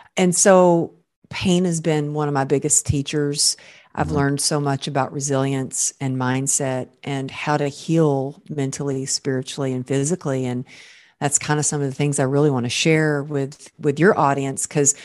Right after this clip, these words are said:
Speaker 1: a lot of people may not have been hit by an S U V. I pray that no one ever experiences that. But I feel like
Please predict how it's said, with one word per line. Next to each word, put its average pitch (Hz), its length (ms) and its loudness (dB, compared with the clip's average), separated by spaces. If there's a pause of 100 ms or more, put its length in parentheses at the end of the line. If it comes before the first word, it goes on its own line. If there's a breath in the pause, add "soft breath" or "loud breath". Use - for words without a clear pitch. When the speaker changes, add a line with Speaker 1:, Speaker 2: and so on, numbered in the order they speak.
(380 loud breath)
Speaker 1:
a 175 40 6
lot 202 100 10
of 226 80 4
people 220 240 6
may 190 200 6
not 208 200 4
have 170 180 -4
been 165 200 -4
hit - 340 -2
by 160 160 2
an 156 80 0
S 156 240 0
U 147 80 0
V. 170 240 4
I 135 80 2
pray 151 460 2
that 151 140 -2
no 147 180 -6
one 147 140 -2
ever 143 220 -2
experiences 147 840 0
that. 262 300 2
But 175 100 4
I 165 100 6
feel 220 240 2
like 208 320 -2